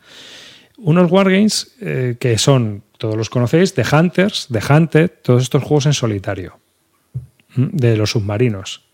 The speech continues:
El de Beneath the Mediterranean, este tipo de juegos salían por Cosim Press, publicados por G M T bajo licencia.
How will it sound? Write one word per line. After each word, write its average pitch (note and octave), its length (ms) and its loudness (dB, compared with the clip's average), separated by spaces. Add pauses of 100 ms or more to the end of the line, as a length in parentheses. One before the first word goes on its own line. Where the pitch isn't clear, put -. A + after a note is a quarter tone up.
(440)
El G#2+ 440 0
de G2+ 540 -4
Beneath A2 300 0
the A2 100 -2
Mediterranean, D#3 1000 0 (320)
este D#3 220 0
tipo D#3+ 220 2
de D3 80 2
juegos E3+ 460 0 (280)
salían D#3 540 0 (160)
por A#2+ 180 2
Cosim C#3+ 440 2
Press, F3 460 -2 (760)
publicados D#3 640 4
por B2 220 0
G - 80 0
M D3 160 4
T D3+ 160 4
bajo A#2+ 240 0
licencia. A2 580 -2